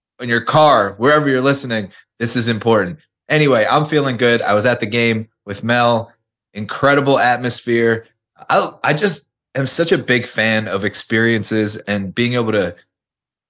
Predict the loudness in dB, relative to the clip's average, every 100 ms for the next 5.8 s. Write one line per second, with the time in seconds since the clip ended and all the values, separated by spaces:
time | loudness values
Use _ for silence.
0 | _ _ -16 -2 2 2 4 2 2 0
1 | 0 0 -2 -6 -4 4 4 4 0 -2
2 | -2 -4 -8 -4 0 2 0 0 2 0
3 | -2 -2 -2 -2 -4 -4 -4 -6 -6 0
4 | 2 2 0 -2 -2 0 2 4 2 2
5 | 2 4 4 4 0 -6 -12 -16